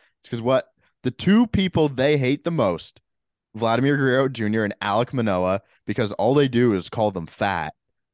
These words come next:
just absolutely dunked on them this weekend, both of them.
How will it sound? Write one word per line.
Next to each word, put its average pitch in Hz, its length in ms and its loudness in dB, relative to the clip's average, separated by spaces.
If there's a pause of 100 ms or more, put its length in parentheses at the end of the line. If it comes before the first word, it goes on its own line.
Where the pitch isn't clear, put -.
just 120 160 -2 (100)
absolutely 107 880 -2 (140)
dunked 104 280 -2
on 87 120 -8
them 82 180 -8
this 82 160 -10
weekend, 82 380 -12 (120)
both 95 220 -6
of 90 80 -12
them. 73 200 -14